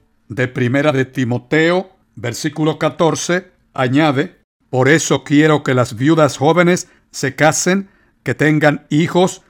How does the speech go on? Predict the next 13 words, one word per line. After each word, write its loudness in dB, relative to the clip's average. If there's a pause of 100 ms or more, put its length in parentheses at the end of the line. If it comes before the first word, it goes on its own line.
(240)
que -2
sean -2
amas 0
de -6
casa 0 (280)
y -6
que -2
no 2
den 2
lugar 0 (220)
a -2
las -4
críticas -6